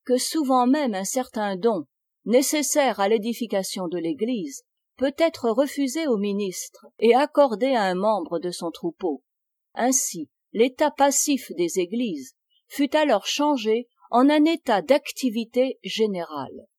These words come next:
Et ce fut en France surtout que cette révolution s'accomplit.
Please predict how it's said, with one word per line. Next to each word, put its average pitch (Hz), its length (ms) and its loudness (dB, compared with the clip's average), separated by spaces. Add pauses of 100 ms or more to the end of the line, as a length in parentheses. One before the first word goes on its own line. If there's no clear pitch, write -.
(1120)
Et 226 120 -4
ce - 160 -6
fut 320 260 -4
en 240 100 0
France 214 380 -6
surtout 214 560 -8 (300)
que 233 100 0
cette 233 280 -2
révolution 226 800 0
s'accomplit. 262 680 -8